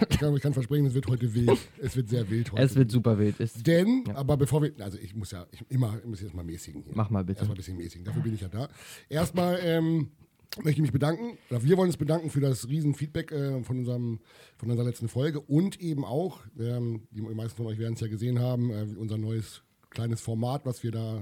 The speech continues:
Speaker 1: äh, über Facebook und Instagram haben. Ähm, der Metzi hat ja letztes Mal, äh, von einem Dart-Turnier berichtet, da war richtig was Geiles zusammengeklöppelt, ein geiles Video. Wer es noch nicht gesehen hat, geht mal auf unsere Seite und schaut euch das mal an. Ähm,
Speaker 2: Ja.
Speaker 1: das werden wir in Zukunft mal so ein bisschen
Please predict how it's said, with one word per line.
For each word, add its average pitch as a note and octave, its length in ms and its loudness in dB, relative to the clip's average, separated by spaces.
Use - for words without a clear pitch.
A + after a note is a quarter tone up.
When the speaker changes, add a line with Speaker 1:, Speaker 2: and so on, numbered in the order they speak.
Speaker 1:
äh, G#2 180 -8
über G2+ 160 -8
Facebook A2 380 -6
und G2 220 -8
Instagram B2 480 -4
haben. A2+ 280 -2
Ähm, G2+ 200 -4
der G#2 80 -2
Metzi B2+ 220 0
hat B2+ 80 0
ja A#2+ 60 2
letztes A#2+ 300 -2
Mal, A#2+ 420 0
äh, A2+ 140 -6
von A2 160 -8
einem G#2+ 220 -4
Dart-Turnier B2 420 0
berichtet, A#2+ 420 -2
da A2+ 80 2
war G#2 140 0
richtig A#2 300 -2
was G#2 120 -4
Geiles A2+ 240 -4
zusammengeklöppelt, A#2+ 680 -4
ein - 20 -20
geiles A2 280 -4
Video. A#2 180 -2
Wer A2+ 80 0
es G#2 80 -4
noch A2+ 60 0
nicht A#2+ 160 0
gesehen A2+ 280 -2
hat, A2+ 100 -6
geht A#2 140 -4
mal A#2+ 100 0
auf G2+ 120 -2
unsere G#2+ 240 0
Seite G#2 320 -2
und F#2+ 240 -4
schaut G2+ 160 -6
euch F#2 80 -8
das - 100 -12
mal E2 120 -10
an. B2 140 -4
Ähm, G2+ 460 0
Speaker 2:
Ja. A#2+ 100 0
Speaker 1:
das A#2 320 -6
werden B2+ 160 0
wir C#3 60 2
in C3+ 60 0
Zukunft D3 280 -2
mal D3+ 140 0
so D3 60 -2
ein D3 60 0
bisschen D3 440 -2